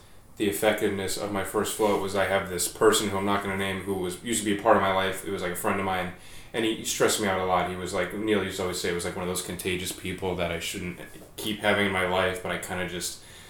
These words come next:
s-, uh, continued communicating with him just through, like, feeling bad and stuff like that. And usually the thought of him or just anything involving him would always get me really angry or stressed out. So I noticed that after the float, he called me,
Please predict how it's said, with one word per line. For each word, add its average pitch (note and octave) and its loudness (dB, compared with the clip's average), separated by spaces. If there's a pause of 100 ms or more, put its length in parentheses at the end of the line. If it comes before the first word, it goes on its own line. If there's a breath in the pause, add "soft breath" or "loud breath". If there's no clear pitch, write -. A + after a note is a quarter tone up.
(160 loud breath)
s-, - -6 (260)
uh, F#2+ 0
continued F#2 -6
communicating F2+ -4
with F2 -8
him F2 -6
just - -10
through, E2+ -6 (100)
like, E2+ -6
feeling F#2+ -2
bad F#2 2
and F2 -2
stuff F#2 -4
like F2+ -4
that. F2+ 0
And F2+ -8 (840 loud breath)
usually B2+ 4
the A2 0
thought G#2+ 8
of G#2 2
him G#2 2
or G2+ 4
just F#2+ 0
anything G2+ 0
involving F#2+ 2
him F#2 -4
would F2+ -2
always F2 -2
get G2 -2
me F2+ -4
really F2+ -2
angry F#2 -2
or F2 -2
stressed G2 -2
out. G2+ 2
So F2+ -4
I F#2 0
noticed F#2 -2
that F#2+ -4
after G2+ 0
the F2 -4
float, G2 0
he F2 -14
called A2 8
me, F2 -2